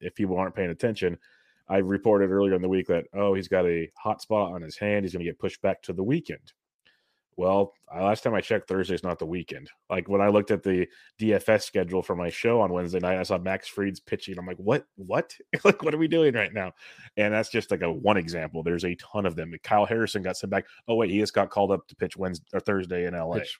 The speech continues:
Speaker 2: pitch
Speaker 1: Like,
Speaker 2: tonight. Yep.
Speaker 1: like,
Speaker 2: Yep.
Speaker 1: so it's just one of those things where there's, um, I was looking at, we'll, we'll talk about our weekend matchups. Eduardo Rodriguez left Monday, start with a shoulder injury.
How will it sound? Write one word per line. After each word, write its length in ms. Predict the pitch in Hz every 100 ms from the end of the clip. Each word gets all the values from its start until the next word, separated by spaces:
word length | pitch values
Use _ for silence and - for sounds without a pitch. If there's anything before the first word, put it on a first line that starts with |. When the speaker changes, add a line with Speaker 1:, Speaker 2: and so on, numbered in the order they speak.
| -
Speaker 2:
pitch 80 | 101
Speaker 1:
Like, 180 | 87 82
Speaker 2:
tonight. 320 | 110 107 90
Yep. 180 | 110 117 -
Speaker 1:
like, 220 | 110 98
Speaker 2:
Yep. 100 | 104
Speaker 1:
so 300 | 107 123 113
it's 140 | 107 101
just 260 | 107 101
one 160 | 110 117
of 80 | 110
those 200 | 98 -
things 340 | 107 101 90
where 80 | 92
there's, 180 | 87 - _ _ _
um, 240 | 98 98 95
I 80 | 92
was 100 | 98
looking 240 | 101 101
at, 160 | 95 90
we'll, 240 | 95 90
we'll 160 | 90 87
talk 280 | 104 101
about 220 | 90 92 90
our 80 |
weekend 400 | 87 95 - 85
matchups. 500 | 101 110 - 85 82 _ _ -
Eduardo 300 | 92 113 127
Rodriguez 600 | 110 104 113 101 90 87 -
left 240 | 92 98 -
Monday, 320 | 98 98 92
start 220 | - 95
with 100 | 90
a 40 | 80
shoulder 380 | - 127 101
injury. 320 | 90 85 90